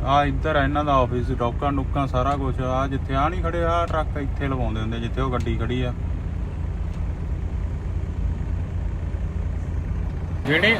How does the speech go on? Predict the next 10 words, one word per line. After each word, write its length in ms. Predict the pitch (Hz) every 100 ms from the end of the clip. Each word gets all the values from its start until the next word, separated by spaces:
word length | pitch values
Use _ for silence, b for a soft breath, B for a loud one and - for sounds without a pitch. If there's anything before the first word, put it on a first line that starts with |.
| -
ਆ 280 | 175 208 240
ਬੰਦੇ 380 | 233 214 202 202
ਆ 120 | 208
ਨਾ, 260 | 233 269 254 196
ਇਹ 200 | 226 226
ਇੱਧਰੋਂ 300 | 220 214 254
ਖੜੇ 340 | - 156 233
ਖੜੇ 280 | 262 220 240
ਰਾਈਟ 300 | 214 202 226
ਲਾਈਨ 240 | 233 220